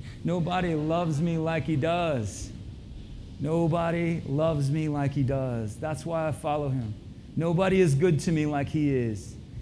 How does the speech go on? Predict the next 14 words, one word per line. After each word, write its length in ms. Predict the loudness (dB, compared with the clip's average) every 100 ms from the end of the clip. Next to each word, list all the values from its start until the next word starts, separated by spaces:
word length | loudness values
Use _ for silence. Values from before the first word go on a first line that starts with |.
| -4
And 100 | 0
it 120 | 2
is 160 | 2 2
whatever 760 | 2 4 4 6 6 4 2 -6 -12 -2
the 80 | 2
master 500 | 4 4 2 2 4
wants, 640 | 4 4 2 -2 -4 -6 -6 -6 -8 -8 -18 -6 -2
because 320 | 2 4 6
nobody 560 | 4 4 4 4 2
loves 280 | 2 0 0
me 120 | 0
like 180 | 0 -2
he 140 | -2 -2
does." 520 | -2 -6 -6 -8